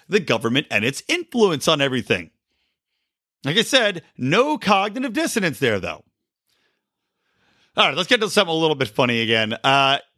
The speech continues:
<laughs> like I said, Michael Moore was such a goddamn big fat baby joke clown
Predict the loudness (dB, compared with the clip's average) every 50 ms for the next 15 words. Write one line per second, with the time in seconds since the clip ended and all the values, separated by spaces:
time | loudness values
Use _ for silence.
0 | _ _ _ _ _ -6 -4 -4 -2 -2 -2 -2 -2 -2 -2 0 0 0 2 0
1 | -2 0 -2 -2 0 0 0 0 -2 -2 -2 -2 -2 -2 -4 -8 -12 _ _ _
2 | -4 -2 0 0 0 -2 -4 -4 -2 -2 0 0 -2 -4 -6 -10 _ _ _ _
3 | _ _ _ _ _ _ _ -2 -2 -2 -2 0 2 2 2 2 2 0 0 0
4 | 0 0 0 0 0 0 -2 -4 -4 -2 -2 -2 -2 -4 -6